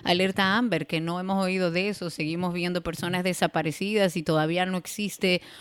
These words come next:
eh, una fórmula, un accionar, un protocolo para personas desaparecidas en nuestro país. Recuerdo que aquella vez lo,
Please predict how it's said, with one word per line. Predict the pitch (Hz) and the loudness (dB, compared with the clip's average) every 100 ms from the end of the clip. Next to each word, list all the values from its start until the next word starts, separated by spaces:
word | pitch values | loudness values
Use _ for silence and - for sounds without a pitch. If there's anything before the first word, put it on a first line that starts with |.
| - - | -20 -10
eh, | - 170 | -2 0
una | 165 185 196 196 175 | 0 2 4 4 4
fórmula, | - 202 202 190 180 170 170 | 4 4 4 2 4 4 4
un | 180 | 2
accionar, | 180 - 170 170 185 196 185 170 | -2 -2 0 2 2 2 2 2
un | 175 180 180 | 2 0 0
protocolo | 180 175 170 165 202 214 196 180 170 | 2 2 2 0 4 6 6 4 4
para | 170 160 160 | 2 2 0
personas | 160 139 180 190 | -4 -4 -2 0
desaparecidas | 190 190 - 175 170 180 185 | 0 0 0 -2 -2 0 2
en | 185 | 2
nuestro | 170 175 | 0 0
país. | 165 170 240 196 | 2 2 2 0
Recuerdo | 175 180 196 | 0 2 2
que | |
aquella | 190 196 190 | 0 2 2
vez | 185 202 | 2 2
lo, | 202 185 | 4 4